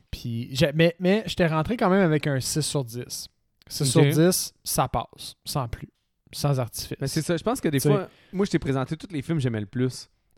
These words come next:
Speaker 2: Fait que mes notes étaient quand même overhype, mais au final, je suis quand même critique dans la vie. Puis pour moi, un quatre pour un film bonbon comme ça, c'est suffisant. Parce
Speaker 1: Ouais,
Speaker 2: que
Speaker 1: c'est ça.
Speaker 2: tu ramènes ça en étoile,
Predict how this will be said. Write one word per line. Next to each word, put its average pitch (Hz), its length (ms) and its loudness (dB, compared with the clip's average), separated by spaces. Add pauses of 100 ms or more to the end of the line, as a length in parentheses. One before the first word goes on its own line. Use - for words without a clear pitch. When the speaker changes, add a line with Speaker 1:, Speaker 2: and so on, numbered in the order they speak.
Speaker 2:
Fait 147 160 -2
que 160 100 -6
mes 151 80 4
notes 180 160 0
étaient 143 160 -4
quand 131 140 0
même 143 180 0
overhype, 123 540 0
mais 117 100 -2
au 120 80 2
final, 170 300 -2
je - 60 -8
suis - 100 -14
quand 135 140 -4
même 156 140 -2
critique 165 360 -4
dans 127 100 -2
la 117 60 -2
vie. 143 220 -2 (400)
Puis 135 100 -8
pour 147 120 2
moi, 185 280 0
un 123 160 -2
quatre 165 360 -2
pour 123 160 -6
un 117 60 -4
film 143 240 0
bonbon 120 340 0
comme 117 200 -4
ça, 147 280 2
c'est 135 280 -8
suffisant. 123 580 -4
Parce 151 140 2
Speaker 1:
Ouais, 151 60 2
Speaker 2:
que 147 120 2
Speaker 1:
c'est 147 140 -4
ça. 143 40 -2 (160)
Speaker 2:
tu - 120 -8
ramènes 151 240 0
ça - 100 -2
en - 60 -2
étoile, 160 520 0